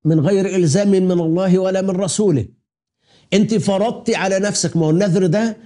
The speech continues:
فرض الإنسان على نفسه النذر الفلاني. وده ما كانش مفروض عليه سابقا من الشرع الحنيف، لكن إنك، آه، خلاص نذرت، فإذا نذرت واجب عليك الوفاء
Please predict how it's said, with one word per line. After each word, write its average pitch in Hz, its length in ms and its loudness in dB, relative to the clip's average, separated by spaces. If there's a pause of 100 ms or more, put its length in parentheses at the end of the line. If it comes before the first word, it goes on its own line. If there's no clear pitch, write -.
فرض 214 580 -2
الإنسان 190 1300 0
على 196 340 -2
نفسه 233 680 0
النذر 190 420 0
الفلاني. 175 640 0 (1400)
وده 156 300 2
ما 208 140 2
كانش 208 280 -2
مفروض 202 380 -4
عليه 214 180 -2
سابقا 220 460 -4
من 156 240 -2
الشرع 180 400 -4
الحنيف، 196 520 -6 (380)
لكن 190 300 -2
إنك، 226 260 2 (160)
آه، 151 600 -2
خلاص 247 400 -4
نذرت، 214 460 -4 (600)
فإذا 180 280 2
نذرت 180 440 0 (360)
واجب 185 260 0
عليك 170 280 -2
الوفاء 226 440 -2